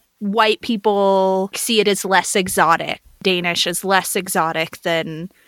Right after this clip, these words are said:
Jamaicans, even though they're so much <laughs> closer to us geographically. <laughs>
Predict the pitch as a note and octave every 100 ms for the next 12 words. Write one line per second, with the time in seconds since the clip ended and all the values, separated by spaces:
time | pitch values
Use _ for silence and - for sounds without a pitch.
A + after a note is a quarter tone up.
0 | _ _ _ _ _ - G3 C4 G3+ F3+
1 | - F3 D#3+ E3+ - - G#3+ F#3+ F3+ F3
2 | F3+ F#3 - G#3 A3+ A3 - - - -
3 | - C4+ - A#3 - - A#3 A#3 D4 -
4 | D4 - - - A3+ G#3 - G#3 A3 -
5 | F#3+ F3+ - E4+